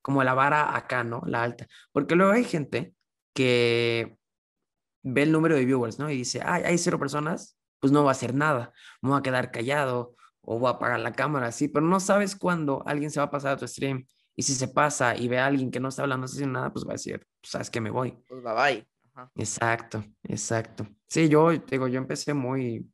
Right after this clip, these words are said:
Speaker 1: o sea, pues sí, sin, como muy poquito.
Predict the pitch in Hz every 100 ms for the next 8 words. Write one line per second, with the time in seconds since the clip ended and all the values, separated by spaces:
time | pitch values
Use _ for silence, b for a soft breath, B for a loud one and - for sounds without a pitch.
0 | _ 135 135 135 143 - - - - -
1 | 139 127 120 - b b b b b _
2 | 131 127 127 - _ _ _ _ - 90
3 | 123 127 135 170 - 175 185 214 -